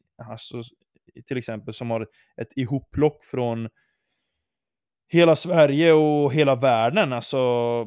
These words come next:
den lagmoralen som finns i Norrköping måste ju vara extremt, eh, stor och, eh, jag tror det kan vara en bidragande faktor till att, ja, de s-, de, alltså, bara klättrar nu i tabellen.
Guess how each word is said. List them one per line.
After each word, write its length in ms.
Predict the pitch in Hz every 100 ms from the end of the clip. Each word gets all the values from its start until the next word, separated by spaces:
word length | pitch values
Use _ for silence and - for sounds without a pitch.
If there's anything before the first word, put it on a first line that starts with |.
| -
den 760 | - 120 147 160 143 139 139 143
lagmoralen 580 | 151 135 131 123 131 170
som 120 | 165
finns 200 | 147 -
i 20 |
Norrköping 440 | 131 123 123 156 156
måste 240 | 139 135
ju 60 | 117
vara 220 | 113 110
extremt, 960 | - - - - 143 190 180 117 107 _ _ _ _ _
eh, 340 | - - _
stor 440 | - - 156 117 -
och, 360 | 110 - _
eh, 300 | 113 107 - - _
jag 240 | - 104
tror 160 | - 151
det 100 | 139
kan 140 | 135
vara 100 | 123
en 80 | 113
bidragande 400 | 117 113 113 131
faktor 340 | - 135 - 113
till 220 | 113 110
att, 160 | 104 _ _ _ _ _ _
ja, 260 | - - _ _
de 200 | - 107
s-, 260 | - - _ _ _ _ _ _
de, 600 | 107 107 120 117 110 107 123 143 _ _ _ _ _
alltså, 480 | 113 - 123 110 104
bara 280 | - 120 113
klättrar 360 | - 117 - 139
nu 120 | 120
i 60 | 104
tabellen. 500 | 107 110 120 139